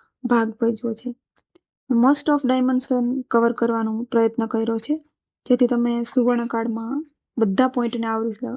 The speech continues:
આવરી શકો. પ્રશાસન છે, શિક્ષણ વ્યવસ્થા છે, વિજ્ઞાન અને ટેકનોલોજી છે, ચિકિત્સા ક્ષેત્ર છે, ખગોળ વિજ્ઞાન છે, જ્યોતિષશાસ્ત્ર છે,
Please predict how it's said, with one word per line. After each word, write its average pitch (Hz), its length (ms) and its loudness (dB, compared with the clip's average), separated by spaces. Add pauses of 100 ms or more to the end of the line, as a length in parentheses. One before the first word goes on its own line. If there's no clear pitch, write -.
આવરી 226 280 -2
શકો. 294 400 -6 (420)
પ્રશાસન 233 520 0
છે, 220 400 -4
શિક્ષણ 233 380 -2
વ્યવસ્થા 220 500 -2
છે, 226 440 -6
વિજ્ઞાન 226 340 2
અને 220 120 -2
ટેકનોલોજી 226 580 -2
છે, 220 300 -4 (320)
ચિકિત્સા 233 420 0
ક્ષેત્ર 220 400 -4
છે, 220 240 -8 (320)
ખગોળ 226 380 4
વિજ્ઞાન 220 360 -4
છે, 226 360 -6
જ્યોતિષશાસ્ત્ર 226 840 0
છે, 220 300 -6